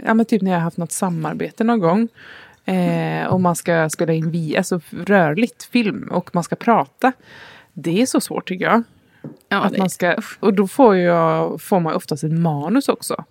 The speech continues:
Speaker 1: Och så är det så här
Speaker 2: Mm.
Speaker 1: ord som man absolut inte använder själv. Man bara,
Speaker 2: Nej.
Speaker 1: "Men jag kan inte, jag kan inte", alltså det, det blir som
Speaker 2: Och
Speaker 1: att
Speaker 2: så
Speaker 1: det blir
Speaker 2: hakar
Speaker 1: så här
Speaker 2: man upp sig också. För att man bara,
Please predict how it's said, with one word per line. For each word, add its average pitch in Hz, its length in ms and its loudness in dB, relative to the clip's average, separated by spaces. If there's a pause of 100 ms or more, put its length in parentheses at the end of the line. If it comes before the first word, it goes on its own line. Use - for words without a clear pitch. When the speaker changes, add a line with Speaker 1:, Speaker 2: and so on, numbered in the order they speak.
Speaker 1:
Och - 180 -4
så - 80 4
är 240 60 6
det 214 80 2
så 208 60 2
här 190 60 4
Speaker 2:
Mm. 180 140 -4
Speaker 1:
ord 165 260 -2
som 175 100 -2
man 170 140 -2 (100)
absolut 165 640 -6
inte - 360 -8
använder 143 360 -10
själv. 185 240 -4
Man 175 140 -4
bara, 160 240 -2
Speaker 2:
Nej. 269 280 6
Speaker 1:
"Men 185 80 0
jag 156 120 -4
kan 294 120 -2
inte, 180 360 0 (380)
jag 240 100 0
kan 302 120 6
inte", 262 160 2 (240)
alltså 240 200 4
det, 226 120 4 (420)
det 285 80 -2
blir 359 140 6
som 226 160 2
Speaker 2:
Och 220 40 4
Speaker 1:
att 269 60 4
Speaker 2:
så 269 60 8
Speaker 1:
det 247 40 8
blir 233 60 10
Speaker 2:
hakar 220 120 6
Speaker 1:
så 233 80 2
här 233 60 6
Speaker 2:
man 294 120 6
upp 160 220 0
sig - 180 -2
också. - 320 -4
För 247 80 0
att 247 60 2
man 233 140 2
bara, 196 160 -2